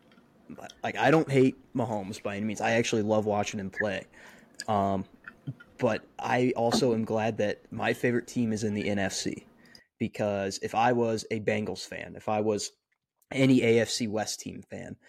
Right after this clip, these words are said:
if I was a Bills fan especially, if I was,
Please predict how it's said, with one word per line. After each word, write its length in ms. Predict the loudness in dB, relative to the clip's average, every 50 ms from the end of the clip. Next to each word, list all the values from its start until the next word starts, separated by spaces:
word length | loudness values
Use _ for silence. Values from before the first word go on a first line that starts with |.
| -20 -20 -20 -20 _ -12
if 140 | -6 -2
I 180 | -2 0 0 0
was 240 | 0 0 -2 -2 -4
a 80 | -6
Bills 400 | -2 2 6 6 8 8 6 4
fan 240 | 0 -4 -4 -4 -6
especially, 680 | -8 -10 -8 -4 -4 -4 -4 -4 -6 -8 -10 -12 -12 -14 _ _ _ _ _ _ _
if 180 | -6 -4 0 2
I 220 | 2 2 4 4
was, 640 | 4 4 4 4 4 2 0 0 0 -2 -2 -4